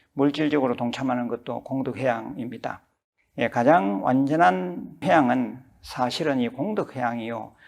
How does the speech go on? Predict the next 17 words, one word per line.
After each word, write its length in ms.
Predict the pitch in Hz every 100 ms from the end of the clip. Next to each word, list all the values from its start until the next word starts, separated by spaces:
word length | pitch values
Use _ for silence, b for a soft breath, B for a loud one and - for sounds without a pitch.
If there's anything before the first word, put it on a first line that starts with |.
| b b b
공덕 380 | - - 180 143
회양이 720 | 151 147 127 139 139 131 127 B B B _ -
보살행의 600 | 127 127 147 143 180 151
완성이라고 760 | 117 120 120 180 170 135 143
볼 140 | - 123
수 140 | -
있습니다. 540 | 107 120 107 - - - _ _ _ _ b b _ -
우리가 440 | 143 147 120 110 143
입버릇처럼 560 | 143 190 175 - 165
말하는 520 | 156 117 120 127 - - B B B B 143
유튜브 540 | 151 - 226 202 202
불교대학의 1120 | 135 131 139 139 139 135 131 127 120 117 120 b b b _
구독자 800 | - 214 202 - - - 160 160
포교도 680 | - 147 135 131 151 113 104 - _
결국은 760 | - 135 143 165 156 151 151 -
공덕 560 | - 170 196 175 160 147
회양입니다. 640 | 123 110 110 143 -